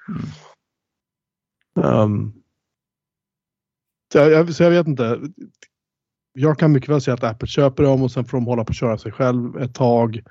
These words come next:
Speaker 2: Precis som de gjorde med Beats, det är ett eget varumärke, det är ett
Speaker 1: Mm.
Speaker 2: eget jada jada. Och sen sakta men säkert liksom börjar de.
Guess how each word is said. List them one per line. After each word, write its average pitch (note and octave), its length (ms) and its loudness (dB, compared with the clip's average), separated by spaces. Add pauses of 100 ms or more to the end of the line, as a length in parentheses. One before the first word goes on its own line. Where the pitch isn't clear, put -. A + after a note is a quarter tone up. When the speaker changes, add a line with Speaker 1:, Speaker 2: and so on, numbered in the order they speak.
(800)
Speaker 2:
Precis B2+ 280 0
som B2 120 -2
de A#2+ 180 0
gjorde A2 120 2
med G#2+ 100 -2
Beats, C#3 360 2
det - 80 -8
är A2+ 40 -6
ett A2+ 60 -10
eget A2 220 -8
varumärke, A2+ 560 -4
det A2+ 100 -6
är G#2+ 60 -4
ett G2+ 60 -8
Speaker 1:
Mm. A2 120 -6
Speaker 2:
eget G#2 180 -10 (280)
jada A2 220 -4
jada. G#2+ 200 -4
Och A#2 80 -2
sen C#3+ 460 4
sakta - 640 -6
men B2 220 -2
säkert A#2+ 600 -4
liksom A#2 340 -14
börjar G#2+ 340 -6
de. G#2 280 -8